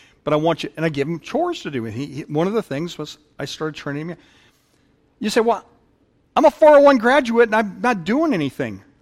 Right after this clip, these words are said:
Why? The Bible says, "Serve one another in love." You've been given a gift.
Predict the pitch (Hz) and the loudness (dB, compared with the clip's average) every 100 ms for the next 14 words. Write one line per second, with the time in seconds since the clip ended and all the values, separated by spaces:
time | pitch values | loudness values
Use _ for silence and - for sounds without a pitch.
0 | _ - 214 214 254 247 _ _ _ _ | _ -4 0 0 -2 -8 _ _ _ _
1 | _ _ _ _ _ _ _ _ _ _ | _ _ _ _ _ _ _ _ _ _
2 | 254 247 302 339 339 294 254 - - 320 | -4 0 0 2 -2 -2 -4 -6 -2 0
3 | 349 339 330 320 311 311 320 302 156 - | 0 0 0 0 0 0 2 2 0 -10
4 | _ _ _ _ _ 277 302 302 320 339 | _ _ _ _ _ 0 0 4 6 6
5 | 330 214 135 - _ _ - _ _ _ | 6 4 -2 -20 _ _ -20 _ _ _
6 | - 247 339 339 277 269 320 330 302 233 | 2 6 6 6 2 4 4 4 2 0
7 | 294 320 311 - - | 4 6 4 0 -20